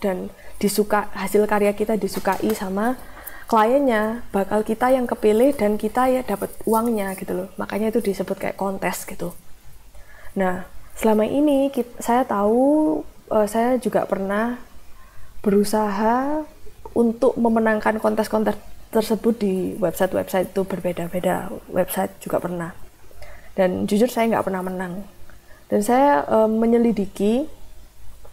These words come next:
kenapa kok nggak pernah menang. Karena ternyata banyak juga orang-orang ini yang membuat satu account bukan,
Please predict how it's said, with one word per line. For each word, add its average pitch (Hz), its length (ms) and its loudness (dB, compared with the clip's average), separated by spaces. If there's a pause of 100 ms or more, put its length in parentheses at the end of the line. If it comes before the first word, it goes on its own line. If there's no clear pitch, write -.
(220)
kenapa 269 400 0
kok 190 160 0
nggak 202 320 0
pernah 208 240 -2
menang. 214 480 0 (720)
Karena 247 720 2
ternyata 247 400 4
banyak 214 400 2
juga 233 320 0
orang-orang 220 560 2
ini 254 400 2
yang 302 320 2 (640)
membuat 208 400 4
satu - 320 2
account 311 400 4
bukan, 285 720 -2